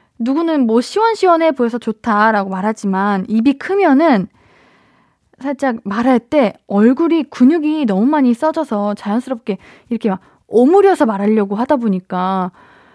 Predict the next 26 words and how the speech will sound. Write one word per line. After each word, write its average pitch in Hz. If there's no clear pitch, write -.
그게 214
입 190
모양이 302
좀 202
이상해지더라고요. 202
그래서 202
한때는 277
입을 254
너무 208
신경 339
쓰느라 214
불편했던 254
적이 202
있는데 185
그래서 262
저는 262
입 254
작은 302
분들이 285
부러워요. 233
입 254
크게 359
벌려서 254
우왕 277
먹고 208
싶으시면은, 220